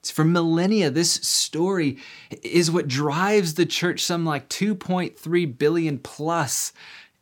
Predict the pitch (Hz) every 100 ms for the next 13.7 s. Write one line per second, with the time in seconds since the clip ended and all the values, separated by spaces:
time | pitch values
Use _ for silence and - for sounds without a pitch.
0 | _ _ _ - - - 151 160 165 131
1 | 123 135 156 196 196 - 160 170 165 151
2 | 139 139 147 143 139 135 143 135 139 127
3 | - 113 113 123 147 165 - - 120 -
4 | 117 - - 151 170 175 139 - - -
5 | 139 156 135 117 104 - 147 156 160 151
6 | 135 135 131 120 113 - 104 92 92 110
7 | - _ _ _ _ _ _ _ _ _
8 | _ _ _ _ _ _ _ - - 143
9 | 143 139 127 190 190 - 151 135 123 117
10 | 127 165 190 156 156 160 135 123 120 147
11 | 180 151 - - 156 147 - - - -
12 | - 156 143 127 120 120 110 113 - 110
13 | 104 117 110 101 - 117 123